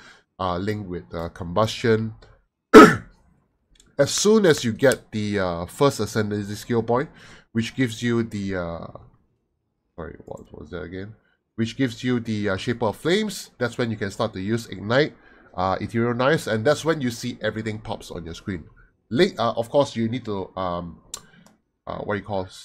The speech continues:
uh, use it, uh, pair, pair, pair it with the, uh, Herald of Ash and Herald of Purity, which gives you a lot more damage as well, because it gives you more physical damage, which converts it to, uh, fire and cold and so on and so forth. So Rolling Magma, you wanna level with Rolling Magma first,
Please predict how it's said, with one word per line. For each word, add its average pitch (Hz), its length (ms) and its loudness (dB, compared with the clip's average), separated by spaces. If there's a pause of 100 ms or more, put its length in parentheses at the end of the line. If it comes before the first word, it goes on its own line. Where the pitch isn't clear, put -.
(100)
uh, 82 240 -8
use 113 280 -2
it, 117 140 -2 (120)
uh, 90 300 -6 (100)
pair, 110 300 0
pair, 120 280 -2
pair 123 360 0
it 120 160 -4
with 101 160 -8 (100)
the, 95 300 -6
uh, 85 100 -6
Herald 98 320 -4
of - 80 -10
Ash 139 420 -2 (640)
and 143 220 2
Herald 110 240 2
of 104 160 -2
Purity, 117 340 -2
which 98 220 -6
gives 101 160 -8
you 98 80 -6
a 87 40 -6
lot 98 200 -4
more 101 140 -8
damage 90 280 -8
as 85 100 -12
well, 98 120 -8
because 107 220 -6
it 120 120 -2
gives 110 320 -4
you 110 140 0
more 104 220 -2
physical 104 280 -8
damage, 110 380 -4 (440)
which 107 180 -8
converts 107 420 -2
it 107 200 -4
to, 90 280 -8
uh, 85 240 -10
fire 104 360 0
and 85 180 -10
cold 92 300 -8
and 80 220 -12
so 85 140 -10
on 82 60 -8
and 78 100 -14
so 87 80 -10
forth. 127 380 -4 (480)
So 147 220 6
Rolling 165 420 4
Magma, 104 440 0
you 101 140 -6
wanna 98 160 -4
level 98 260 -2
with 87 120 -6
Rolling 95 280 -6
Magma 85 260 -10
first, 117 580 -4